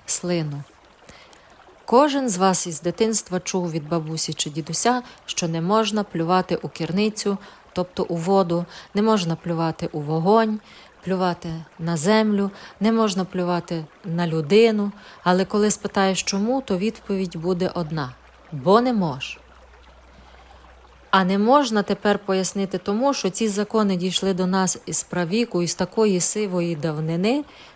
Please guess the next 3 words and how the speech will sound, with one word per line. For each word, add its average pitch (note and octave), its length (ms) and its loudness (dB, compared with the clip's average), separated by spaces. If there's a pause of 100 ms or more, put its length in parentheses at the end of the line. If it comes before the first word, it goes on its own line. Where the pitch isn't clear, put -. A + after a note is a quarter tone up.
що - 340 -2
призабулися F#3+ 960 0
покарання G3 880 0